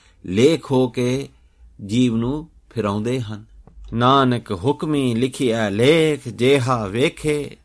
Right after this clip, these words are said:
ਤੇਹਾ ਵੇਖ। ਜੇਹਾ ਵੇਖੈ ਤੇਹਾ ਵੇਖ। ਸੋ ਭਾਈ,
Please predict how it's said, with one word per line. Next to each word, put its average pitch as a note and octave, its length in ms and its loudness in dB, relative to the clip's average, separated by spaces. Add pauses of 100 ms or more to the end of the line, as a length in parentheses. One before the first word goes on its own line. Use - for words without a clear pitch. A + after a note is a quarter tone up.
(220)
ਤੇਹਾ A#2+ 420 -4
ਵੇਖ। F2+ 480 -16 (1000)
ਜੇਹਾ A2+ 460 -4
ਵੇਖੈ C#3+ 520 -4 (680)
ਤੇਹਾ G#2 360 -4
ਵੇਖ। - 320 -20 (680)
ਸੋ G3+ 260 0
ਭਾਈ, D#3+ 460 0